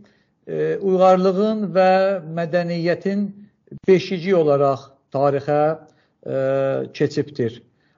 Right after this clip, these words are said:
Ancaq dərin üzüntü ilə və, e,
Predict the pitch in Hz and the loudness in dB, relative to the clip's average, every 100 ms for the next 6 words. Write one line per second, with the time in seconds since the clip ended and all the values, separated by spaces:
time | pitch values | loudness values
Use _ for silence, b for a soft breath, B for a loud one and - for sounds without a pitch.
0 | _ 175 185 185 190 196 196 - - - | _ 0 2 4 4 4 0 -10 -16 -16
1 | _ _ 170 170 185 175 156 160 220 208 | _ _ 2 2 0 -6 -8 -8 -4 0
2 | 190 165 160 160 160 147 143 _ _ - | 0 2 2 4 2 -4 -14 _ _ -10
3 | 160 | -4